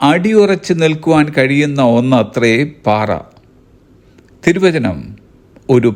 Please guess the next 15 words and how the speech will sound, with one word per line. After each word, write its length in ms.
പാറയെപ്പറ്റി 800
പറയുന്നത് 560
ശ്രദ്ധിക്കുക. 560
പതിനെട്ടാം 500
സങ്കീർത്തനം 680
രണ്ടാം 460
വാക്യം, 440
"യഹോവ 520
എൻ്റെ 280
പാറ." 260
അറുപത്തിരണ്ടാം 640
സങ്കീർത്തനം 600
ആറാം 400
വാക്യം, 380
"അവൻ 240